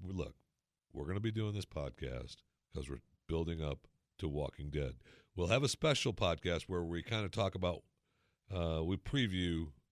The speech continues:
The Walking Dead, uh, as we get a little bit closer, and we'll get everybody's opinion on, uh, you know, who's dead,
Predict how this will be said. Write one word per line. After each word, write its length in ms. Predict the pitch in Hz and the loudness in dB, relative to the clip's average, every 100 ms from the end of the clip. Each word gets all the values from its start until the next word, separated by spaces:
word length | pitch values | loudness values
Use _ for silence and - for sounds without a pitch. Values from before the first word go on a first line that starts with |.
| _ _ _ _ _ _ _ - 82 | _ _ _ _ _ _ _ -14 0
The 140 | 95 92 | 2 4
Walking 460 | 78 73 - 71 | 2 -2 -4 -8
Dead, 260 | 67 67 65 - _ _ _ _ _ _ | -6 -6 -6 -12 _ _ _ _ _ _
uh, 260 | 87 78 80 | -2 0 0
as 140 | 82 | 0
we 100 | 87 | 2
get 100 | 90 95 | 2 2
a 40 | |
little 160 | 92 85 | 0 0
bit 140 | 85 | 0
closer, 340 | - 87 78 87 | 0 0 2 0
and 80 | |
we'll 80 | 82 | -2
get 140 | 80 90 | -2 0
everybody's 420 | 87 82 85 78 | 0 0 0 0
opinion 400 | 80 87 82 82 | -2 -2 -2 -2
on, 220 | 82 80 | -2 -2
uh, 140 | 82 85 | -2 -2
you 120 | 87 | -2
know, 120 | 85 | -2
who's 260 | 87 90 76 | 0 -2 -2
dead, 560 | 87 85 82 82 76 | 0 2 2 0 -2